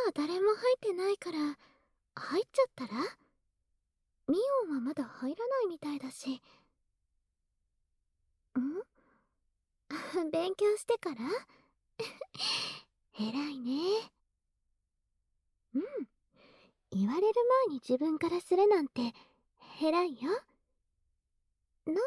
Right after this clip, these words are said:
の勉強してるの？お姉ちゃんが手伝ってあげようか？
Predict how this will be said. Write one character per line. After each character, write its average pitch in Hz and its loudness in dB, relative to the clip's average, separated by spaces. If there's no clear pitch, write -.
の 381 4
勉 302 0
強 320 0
し - -14
て 320 -2
る 339 -2
の？ 269 0
お 254 2
姉 285 0
ち - -8
ゃ 226 -4
ん 208 -6
が 202 -6
手 254 -6
伝 - -8
っ - -20
て 403 -4
あ 285 -4
げ 285 -2
よ 320 0
う 294 -18
か？ - -12